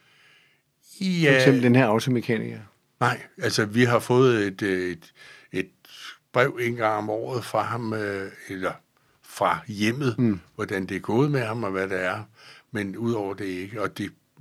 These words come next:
Speaker 1: og det er jo ikke, det er jo ikke derfor, vi, øh, vi, vi støtter. Det er ikke for at få noget tilbage overhovedet.
Speaker 2: Så I skriver ikke ud til pressen og se, hvad vi har gjort? Og
Speaker 1: Nej, pressen er ikke interesseret. Øh, da vi, øh, da vi,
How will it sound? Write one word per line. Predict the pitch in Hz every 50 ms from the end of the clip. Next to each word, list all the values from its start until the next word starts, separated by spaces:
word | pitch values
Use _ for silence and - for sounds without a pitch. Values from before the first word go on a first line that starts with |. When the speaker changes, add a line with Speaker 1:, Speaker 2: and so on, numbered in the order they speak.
| 123 101
Speaker 1:
og | 98 95 -
det | 113
er | 101 98
jo | 98
ikke, | 98 113 113 - -
det | 117
er | 104
jo | 98 98
ikke | 113 113 117 120
derfor, | 110 107 - - 107
vi, | 98 98 101 98 95 95 92 92
øh, | 92 90 87 90 95
vi, | 95 87 82 - -
vi | 98 92 90
støtter. | - - 90 92 98 101
Det | 95 - 95
er | 101
ikke | 101 95 -
for | - 101 95
at | 90
få | - -
noget | 92 90 90 95 -
tilbage | - 95 - 90 92 92 104 123 127
overhovedet. | - 90 87 85 80 87 90 95 101 113 - _ - - - - -
Speaker 2:
Så | - - 135
I | 127
skriver | - - - 156 196 220 208 165
ikke | 143 131 135
ud | 131 131 127
til | - - - -
pressen | 113 110 113 110 - 120
og | 113
se, | - - 143 143
hvad | 143 131
vi | 120 113
har | 104 98
gjort? | - 113 104 107 123 - -
Og | - 101 92 87 85 - - - - - - -
Speaker 1:
Nej, | 131 117 107 101 101
pressen | 101 - - 113 113 - 135
er | 120
ikke | 110 107 107
interesseret. | 107 101 107 107 - - 120 107 - - - - - -
Øh, | 110 104 104 98 95 95 90 92 - - - - - - - - _ -
da | 131 110
vi, | 104 107 110 110 107 107 107 107
øh, | 101 101 98 95 90 92 - _ _ _ _ -
da | - 113
vi, | 104 101 104 104 104 101 101 98 101